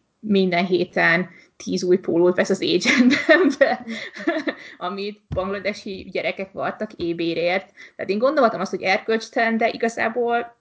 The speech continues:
semmi más fegyverem nincsen ezzel kapcsolatban. Majd, mit tudom én, száz év múlva már teljesen másként fognak erről gondolkodni. Szóval ez is egy cso-, szerintem egy hasonló dolog, hogy, hogy, ö,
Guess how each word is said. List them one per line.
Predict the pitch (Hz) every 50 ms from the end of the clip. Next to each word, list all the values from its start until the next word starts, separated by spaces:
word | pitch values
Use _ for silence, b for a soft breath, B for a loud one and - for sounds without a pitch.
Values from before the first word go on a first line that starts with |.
| _ _ _
semmi | - - - 262 208 175
más | 160 160 165 - -
fegyverem | - 160 156 - 156 160 156
nincsen | - 165 165 165 - 170 -
ezzel | - - - - -
kapcsolatban. | - - - - - 175 170 - - 170 -
Majd, | 190 104 110 113 110 220 - _ _
mit | - - 127
tudom | - - 165 175 185 196
én, | 190
száz | 196 - - - - - -
év | - 175
múlva | 151 - - 143
már | 82 - 82 85 - - B B B B B B B B B
teljesen | B 196 175 160 175 - - 190 160
másként | 147 156 156 - 165 - - - - 156 160 -
fognak | - - - - 170 170 160 160 165 -
erről | 156 156 - 80 - 160 170 B B B B B B B
gondolkodni. | - 78 78 - - - - - - 170 165 165 165 170 165 - _ _ _ _ _ _ _ - _ _ _ _ _
Szóval | - - - 233 226 240 247 240
ez | - 294 349 330
is | - -
egy | 220 190 -
cso-, | - - - -
szerintem | - - - 196 185 185 185 190 190 196
egy | 185
hasonló | 190 185 - - - 185 180 180 180 180
dolog, | 175 175 180 180 - 190 -
hogy, | - - 190 185 196 196 202 -
hogy, | - 196 185 202 185 175 180 185 190 190 208
ö, | 202 196 180 185 185